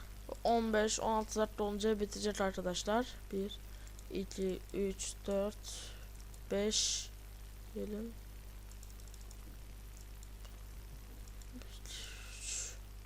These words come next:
Üç, dört, beş, altı, yedi. Hadi bu, se-, ye-, sekiz.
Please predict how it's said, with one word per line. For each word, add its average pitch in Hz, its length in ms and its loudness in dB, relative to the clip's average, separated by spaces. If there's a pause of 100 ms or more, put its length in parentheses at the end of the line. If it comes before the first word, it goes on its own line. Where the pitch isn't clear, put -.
(840)
Üç, - 320 0 (420)
dört, 196 320 2 (240)
beş, - 800 0 (1900)
altı, 190 400 0
yedi. 202 460 4 (720)
Hadi 208 280 4
bu, 196 80 -2 (300)
se-, 214 380 2
ye-, 240 200 2 (120)
sekiz. - 580 0